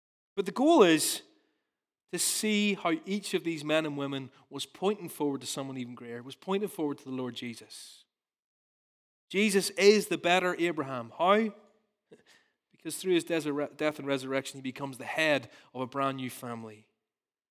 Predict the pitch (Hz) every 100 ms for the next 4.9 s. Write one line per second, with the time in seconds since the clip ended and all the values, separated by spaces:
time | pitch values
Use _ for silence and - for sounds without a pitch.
0 | _ - 143 175 175 175 160 - - 208
1 | 208 147 139 135 - - 156 143 135 139
2 | 160 139 127 123 120 120 _ _ _ _
3 | _ _ _ _ _ _ _ _ 185 190
4 | 165 156 156 143 147 151 190 180 151